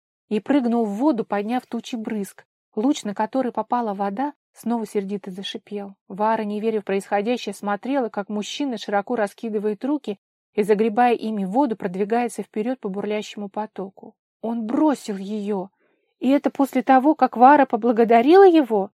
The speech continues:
Зубы Вары заскрипели от злости и бессилия.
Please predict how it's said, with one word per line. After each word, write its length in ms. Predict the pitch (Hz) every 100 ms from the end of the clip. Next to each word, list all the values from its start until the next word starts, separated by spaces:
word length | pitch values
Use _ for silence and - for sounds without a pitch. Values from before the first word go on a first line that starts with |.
| _ _ _ _ _ _ _
Зубы 380 | 196 226 208 202
Вары 380 | 202 208 202
заскрипели 600 | 190 202 - 202 - 208
от 160 | 208 202
злости 440 | 208 220 226 -
и 60 | 202
бессилия. 720 | 196 202 - 226 208 202 214